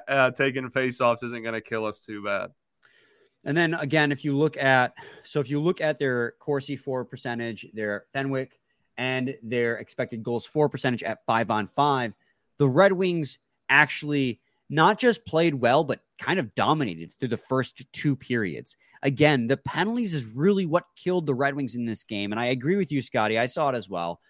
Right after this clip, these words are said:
Speaker 2: that the Bruins at five on five were still better at setting up in the zone and creating offensive pressure while the Red Wings were getting chances off the rush.
Speaker 1: Yeah. When they
Speaker 2: But
Speaker 1: were in our zone, it was,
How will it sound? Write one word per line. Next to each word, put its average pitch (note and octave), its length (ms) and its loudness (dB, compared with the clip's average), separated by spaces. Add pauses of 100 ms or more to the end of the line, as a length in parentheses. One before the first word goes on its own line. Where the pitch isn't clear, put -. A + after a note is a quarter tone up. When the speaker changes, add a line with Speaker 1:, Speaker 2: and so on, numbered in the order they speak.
(160)
Speaker 2:
that G#2 80 -16
the A#2 60 -8
Bruins C3 360 0
at C3 120 -6
five C#3+ 220 4
on C3 120 0
five F#3 280 2
were D#3 80 -4
still A3+ 240 4
better D#3+ 240 6
at B2+ 80 -6
setting C#3 320 0
up B2+ 160 -2
in A#2+ 60 -8
the A2+ 100 -4
zone F2 400 -4 (400)
and A2+ 240 -4
creating C3+ 480 -4
offensive A#2 500 -4
pressure C#3 360 -2
while A#2 120 0
the A2+ 80 0
Red B2+ 140 2
Wings A#2 180 -6
were A2 140 -6
getting B2 300 -2
chances G#2 280 -8
off A2 160 0
the G#2+ 120 -6
rush. B2+ 480 0 (360)
Speaker 1:
Yeah. C3+ 100 -14
When D3 100 0
they D#3 60 2
Speaker 2:
But F#3+ 180 8
Speaker 1:
were C#3 200 0
in D3 200 0
our A#2+ 180 2
zone, A2 400 -6
it G2+ 100 -10
was, G2+ 400 -16